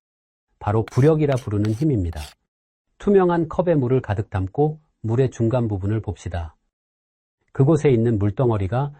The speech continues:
어느 방향으로 움직일 리 없습니다. 그럼 이제 상상력을 발휘해 생각만으로 진행하는 사고 실험을 해볼까요? 방금 바라본 컵 안,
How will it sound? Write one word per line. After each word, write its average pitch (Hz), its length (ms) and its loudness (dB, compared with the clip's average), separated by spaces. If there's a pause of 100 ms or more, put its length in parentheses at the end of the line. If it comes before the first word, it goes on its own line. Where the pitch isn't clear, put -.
(180)
어느 123 240 4
방향으로 113 480 0
움직일 104 380 -2
리 98 100 -2
없습니다. 80 580 -8 (540)
그럼 147 220 2
이제 110 380 0 (260)
상상력을 175 680 2
발휘해 104 560 -2 (300)
생각만으로 156 640 0
진행하는 117 500 0
사고 139 300 -2
실험을 107 420 -2
해볼까요? 123 560 -4 (360)
방금 113 380 2
바라본 117 400 -2
컵 - 180 -4
안, 95 240 -4